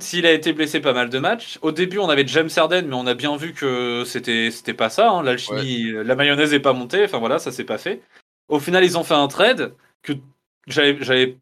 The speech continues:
Speaker 1: enfin, un trade qui était gagnant-gagnant, j'ai envie de dire. Et au final, il se retrouve avec un Ben Simmons qui peut toujours pas jouer.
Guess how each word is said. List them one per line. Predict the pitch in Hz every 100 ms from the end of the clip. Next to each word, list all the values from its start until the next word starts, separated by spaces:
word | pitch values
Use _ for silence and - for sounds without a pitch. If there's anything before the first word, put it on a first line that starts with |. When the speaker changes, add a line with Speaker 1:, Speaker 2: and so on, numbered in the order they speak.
| -
Speaker 1:
enfin, | 117 104
un | 123 135
trade | 196 190 -
qui | 143
était | 135 135
gagnant-gagnant, | 131 139 143 139 139 170 208
j'ai |
envie | 151 131
de | 131
dire. | 185 226 _ _ _ _ _ _
Et | 123
au |
final, | 120 175 196
il | 143
se |
retrouve | 139 139 180
avec | 135 135
un | 127
Ben | 151
Simmons | 151 156 190
qui | 196 202
peut | 135 131
toujours | 160 175
pas | 175 151
jouer. | 156 190 202